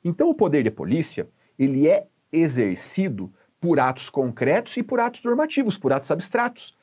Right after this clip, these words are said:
Nesse momento, a gente tá falando dessa atuação abstrata, que é criando a ordem, a regra a ser observida. Observida, <laughs> observada.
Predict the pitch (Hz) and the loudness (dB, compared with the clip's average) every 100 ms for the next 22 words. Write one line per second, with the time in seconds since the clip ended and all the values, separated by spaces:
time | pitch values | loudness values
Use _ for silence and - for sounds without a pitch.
0 | _ _ - 175 311 - 233 170 214 214 | _ _ 0 2 2 2 0 2 2 0
1 | 208 214 202 185 190 196 226 - - - | 0 0 0 0 0 0 0 -2 -4 -2
2 | 185 180 196 180 180 - 185 185 - - | 0 0 0 0 0 -2 -2 -2 -8 -20
3 | - - - 214 214 208 202 220 220 - | -20 -20 -2 -2 0 2 4 4 2 0
4 | 190 151 180 190 120 107 - 175 160 123 | 2 6 6 4 0 -4 -2 -2 -2 -4
5 | 143 196 175 123 - - 156 - 160 151 | 2 2 2 0 0 -2 -4 -2 -2 -2
6 | - 170 147 147 - _ _ - 135 - | 2 2 2 0 -4 _ _ -2 -2 2
7 | 135 127 110 113 - 208 160 220 165 165 | 2 4 2 2 2 0 2 2 4 6
8 | 165 117 | 4 0